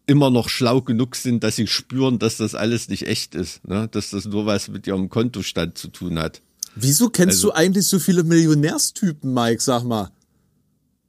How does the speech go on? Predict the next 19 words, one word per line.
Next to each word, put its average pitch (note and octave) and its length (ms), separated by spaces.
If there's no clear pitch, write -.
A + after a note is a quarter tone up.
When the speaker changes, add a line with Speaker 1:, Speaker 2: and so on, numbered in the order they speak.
Speaker 2:
Das C3 140
hast F3 180
du G3 60
jetzt F3+ 160
schon E3+ 240
das C#3+ 180
ein F#3 240
oder F3+ 220
andere F3 220
Mal D#3+ 180
erwähnt C#3 360
in E3+ 80
dem C#3 140
Podcast. D3+ 420
Ich D3+ 120
denk F3 180
mir F3 60
jedes F3+ 240
Mal, D#3+ 160